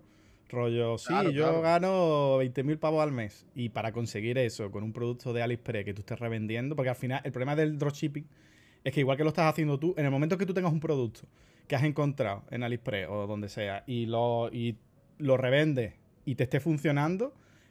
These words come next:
Speaker 1: que no te quepa duda que otro va a venir y te va a hacer, te va, te va a hacer lo mismo. O sea, va a vender y lo va a vender un poquito más barato que tú y va a entrar en una guerra de precios hasta que ya no te sea rentable. O sea, es una guerra constante. Porque si lo haces tú, cualquiera lo puede hacer, quiero decir.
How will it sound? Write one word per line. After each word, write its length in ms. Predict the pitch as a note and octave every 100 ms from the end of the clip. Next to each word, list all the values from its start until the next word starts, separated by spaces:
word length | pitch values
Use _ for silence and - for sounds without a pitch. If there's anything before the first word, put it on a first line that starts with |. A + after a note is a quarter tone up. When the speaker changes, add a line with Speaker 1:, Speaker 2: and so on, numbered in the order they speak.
| _
Speaker 1:
que 100 | - A#2
no 80 |
te 120 | A#2 B2+
quepa 240 | C3+ C3+
duda 240 | C3 D#3
que 260 | E3 C#3 B2+ -
otro 340 | B2+ C#3+ F3+ F3+
va 80 |
a 20 | C#3
venir 220 | C#3 D3+
y 40 |
te 80 | F3
va 100 | D3
a 20 |
hacer, 220 | - C3 -
te 100 | A#2+
va, 340 | A2 A2+ G2
te 120 | A2
va 80 | G#2
a 20 |
hacer 140 | G2+ A#2+
lo 80 | G#2+
mismo. 200 | A3 B2+
O 60 |
sea, 100 | A2+
va 120 | G#2
a 40 | G#2+
vender 260 | A2+ B2+
y 20 | F3+
lo 80 |
va 80 | B2+
a 20 | A#2+
vender 120 | B2+
un 60 |
poquito 260 | A#2+ A#2+ A#2+
más 100 | A#2+
barato 240 | A#2+ A#2
que 100 | A#2 A#2+
tú 200 | G#3 A#3
y 60 |
va 80 | A#2+
a 40 | A#2
entrar 240 | A2 B2
en 40 |
una 100 | A#2+
guerra 120 | A#2+ B2
de 60 |
precios 160 | A#2+ F3
hasta 80 | D#3+
que 80 | A#2
ya 80 |
no 60 | A#2+
te 60 | B2+
sea 140 | C3
rentable. 460 | A2 G2+ D3 F#3+ A2+
O 40 |
sea, 120 | A#2
es 140 | A2 D#3
una 180 | C#3+
guerra 320 | B2+ C3+ D3+ D3
constante. 580 | B2+ A2+ A#2+ D3 G3 C4+ - -
Porque 100 | B2+
si 80 | A#2
lo 60 | B2+
haces 220 | C#3+ F3
tú, 140 | G#3 A#3
cualquiera 280 | E3 D3
lo 100 | D3+
puede 160 | C#3+ C3+
hacer, 260 | A#2 A3 E3+
quiero 160 | C3+
decir. 160 | B2